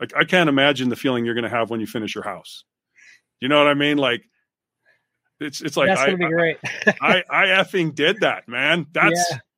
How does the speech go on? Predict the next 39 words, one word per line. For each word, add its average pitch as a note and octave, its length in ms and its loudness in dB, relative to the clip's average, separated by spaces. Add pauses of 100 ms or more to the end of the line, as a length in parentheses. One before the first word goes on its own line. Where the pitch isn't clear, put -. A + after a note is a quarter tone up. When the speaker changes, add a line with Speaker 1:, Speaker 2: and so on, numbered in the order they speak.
(100)
Speaker 1:
that A3 220 2
is F3+ 200 0
freaking F3+ 540 0
me. E3 440 -6 (560)
Like D3 160 2
Speaker 2:
Yep. F#3+ 200 4 (180)
Speaker 1:
every F#3+ 300 0
piece, G3 440 -2
I, E3 180 -2 (640)
I D3 100 2
know F3+ 280 2
it. G3 140 -2 (260)
That's E3 280 -2
my F3 200 0
thing. E3 380 0 (100)
I E3 140 2
feel F#3+ 240 -2
that D#3 180 0
sense D#3 240 -4
of C3 80 -12
accomplishment, C#3+ 640 -8 (160)
and C#3 120 -6
you E3 80 0
made E3 180 2
Speaker 2:
I D#3 40 0
Speaker 1:
it D3+ 60 -6
happen. G#3 160 0
Speaker 2:
smashed G3+ 220 4
my F#3+ 120 4
hammer F#3+ 380 4
on F3+ 140 2
that F3 180 0
board F3+ 420 0 (240)
<laughs> - 1000 -2
or E3 80 -2
my E3+ 120 4
finger F3+ 400 -2
on E3+ 100 2
that. E3 200 -2